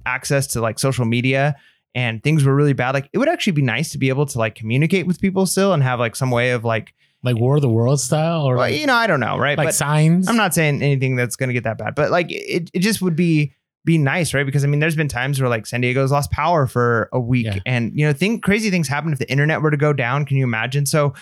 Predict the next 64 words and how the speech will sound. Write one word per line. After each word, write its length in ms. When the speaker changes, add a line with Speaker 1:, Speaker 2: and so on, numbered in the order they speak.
Speaker 1:
um, 380
I, 140
I 80
was 160
like, 180
you 60
know, 220
it 100
might 180
be 80
nice 260
to 60
just 160
have, 480
you 100
know, 80
get 180
my 120
license, 480
kind 140
of 60
figure 200
out 100
how 80
to 100
do 200
it. 180
And 100
so 260
I've 200
sold 240
some, 340
some 300
ham 220
radio 260
stuff, 500
and 500
I've 200
kind 140
of 80
looked 180
at, 340
you 100
know, 260
playing 200
with 140
it 140
and 80
getting 220
into 260
it 40
and 100
getting 180
my 120
own 100
license 340
for 200
it. 100
<laughs> 280
And 320
it's 180
funny 220
because, 360
uh, 220